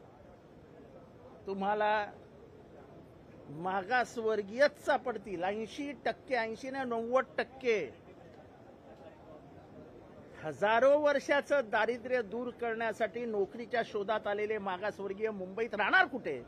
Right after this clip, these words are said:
मग भीमनगर, बाबासाहेब नगर,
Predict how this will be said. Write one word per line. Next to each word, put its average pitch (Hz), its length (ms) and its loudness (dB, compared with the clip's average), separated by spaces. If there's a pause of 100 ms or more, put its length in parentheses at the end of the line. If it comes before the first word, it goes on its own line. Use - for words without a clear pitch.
(1120)
मग 175 220 -6
भीमनगर, 185 800 0 (2250)
बाबासाहेब 185 480 0
नगर, 175 500 -2